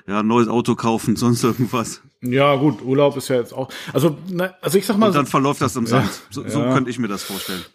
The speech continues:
Speaker 2: Ja, ja, also, also gut, tatsächlich ist die Erfahrung im Moment so einerseits, die ich mache, dass eben wirklich viele Brautpaare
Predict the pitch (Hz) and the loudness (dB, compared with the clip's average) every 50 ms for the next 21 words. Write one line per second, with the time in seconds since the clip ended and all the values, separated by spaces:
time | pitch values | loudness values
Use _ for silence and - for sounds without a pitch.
0 | _ _ _ 127 131 131 139 143 147 156 160 165 147 127 110 104 104 - 127 135 | _ _ _ -14 -8 -6 -2 0 2 4 6 6 6 4 2 -2 -8 -6 -2 0
1 | 131 123 117 117 117 113 135 135 123 123 113 - _ _ _ _ _ _ _ _ | 0 0 0 -2 -2 2 4 4 4 2 0 -4 _ _ _ _ _ _ _ _
2 | _ _ _ - - - - 151 139 151 160 190 185 170 160 - 185 175 185 160 | _ _ _ -20 -20 -14 -6 -2 0 2 2 2 4 2 4 4 4 4 4 2
3 | 147 - 175 165 147 143 - 160 156 160 160 151 143 127 123 117 120 139 185 202 | 0 2 2 2 2 2 0 0 0 2 2 0 2 2 4 4 4 4 4 2
4 | - - - 110 123 143 165 156 165 156 156 - - 147 135 - 147 143 135 143 | 0 -4 -4 -2 0 0 2 4 2 2 2 2 -2 -2 -2 0 -2 -2 -2 -2
5 | 117 123 113 - 120 117 110 110 107 113 - 110 - - 117 113 101 92 98 104 | -2 -4 -4 -2 -2 -4 -4 -2 -4 -6 -8 -10 -10 -6 -4 -4 -4 -4 -4 -6
6 | 107 - - 120 113 107 107 110 104 - - _ | -6 -6 -6 -6 -6 -4 -2 -4 -4 -4 -8 _